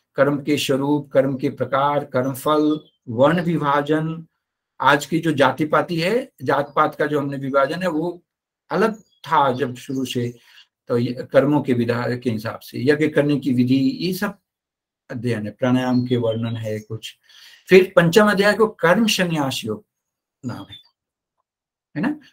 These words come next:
अभी देखिए क्विज के लिए तैयार रहिएगा, end of the class हम रखेंगे,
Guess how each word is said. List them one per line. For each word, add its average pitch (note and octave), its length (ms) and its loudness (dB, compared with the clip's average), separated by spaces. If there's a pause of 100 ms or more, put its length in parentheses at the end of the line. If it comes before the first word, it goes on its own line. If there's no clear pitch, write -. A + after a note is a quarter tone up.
अभी D3+ 180 2
देखिए G3 280 0
क्विज F#3 320 2
के - 140 -2
लिए F#3 140 4
तैयार F3 240 2
रहिएगा, F3 580 -4
end D#3+ 400 -4
of D#3 80 0
the E3+ 200 -4
class E3+ 300 -2
हम D3+ 140 -6
रखेंगे, D#3 440 -2